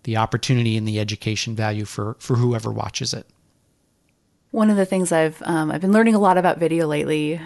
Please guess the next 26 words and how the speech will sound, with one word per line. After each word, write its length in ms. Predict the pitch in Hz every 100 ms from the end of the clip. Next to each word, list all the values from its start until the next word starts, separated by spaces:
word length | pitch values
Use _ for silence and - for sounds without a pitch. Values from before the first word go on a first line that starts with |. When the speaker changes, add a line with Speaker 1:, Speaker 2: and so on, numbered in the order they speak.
| 311
Speaker 2:
Um, 220 | 165 151
some 200 | 156 196
of 20 |
the 60 | 175
listeners 420 | 170 - 156 156
may 120 | 160
know, 200 | 156 151
but 120 | 156 143
my 120 | 160
husband 360 | 151 151 143
has 180 | 147 147
a 220 | 165 151
strong 340 | - - 156 160
background 480 | 147 156 156 147 147
in 120 | 151
video, 320 | 151 143 135
so 160 | - 160
we're 60 |
kind 140 | 156 156
of 60 |
exploring 560 | 151 - - 151 143 139
this, 380 | 131 - - -
um, 280 | 175 160 170
on 140 | 185
some 160 | - 160
various 640 | 147 147 143 156 - -